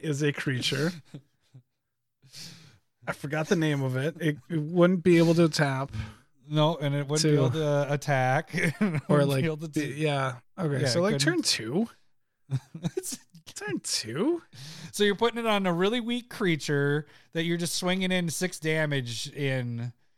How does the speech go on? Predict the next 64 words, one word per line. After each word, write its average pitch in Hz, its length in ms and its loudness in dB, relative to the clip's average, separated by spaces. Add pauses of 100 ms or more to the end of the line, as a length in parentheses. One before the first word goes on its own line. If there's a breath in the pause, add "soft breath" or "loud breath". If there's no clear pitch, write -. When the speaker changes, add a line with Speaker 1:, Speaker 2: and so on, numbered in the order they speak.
(280)
Speaker 2:
well, 147 240 0
five 147 340 -2
damage 123 480 -2
in 117 180 -6
or 110 220 -6
something 110 340 -8
like 107 220 -10
that. 107 300 -6
Speaker 1:
Probably, - 180 -6
like, 160 120 0
Speaker 2:
And 117 100 -6
then 120 140 0
Speaker 1:
four. 151 280 -4
Speaker 2:
th-, 127 180 -12
that's, 127 380 -6 (400 soft breath)
then 135 120 -2
you're 135 120 0
getting 135 240 -4
to 127 340 0 (320)
scry, 113 840 -2
which 110 240 -8
Speaker 1:
Yep. 135 180 -2
Speaker 2:
we 127 160 -4
all 123 260 -2
know 127 300 -2
is 113 220 -6
a 127 100 -6
terrible, 117 760 -6
Speaker 1:
It's 151 160 2
Speaker 2:
terrible, 175 180 2
Speaker 1:
not, 160 140 0
Speaker 2:
I - 40 -10
Speaker 1:
not 175 200 2
Speaker 2:
mean, 139 80 2
Speaker 1:
a 131 40 -2
terrible 165 460 6
Speaker 2:
Cole, 175 320 4
Speaker 1:
mechanic 160 480 4
when 147 100 6
Speaker 2:
Cole 156 140 6
Speaker 1:
it - 60 0
Speaker 2:
can 151 120 6
agree 151 260 6
Speaker 1:
compared - 40 6
Speaker 2:
with - 80 2
Speaker 1:
to 147 120 6 (160)
Speaker 2:
the, 127 60 -2
Speaker 1:
not 139 280 0
Speaker 2:
yep, 175 200 4
Speaker 1:
scrying. 127 280 0
Speaker 2:
Cole 185 200 4
actually 196 340 0
agrees 190 380 0
with 185 100 -6
me. 185 100 -2
He 185 40 0
said, 147 220 -4
"Yeah, 135 140 0
temples 143 380 -4
are 107 80 -4
garbage." 165 380 0
Speaker 1:
Hold, 190 200 6
hold 190 160 4
on. 131 180 -2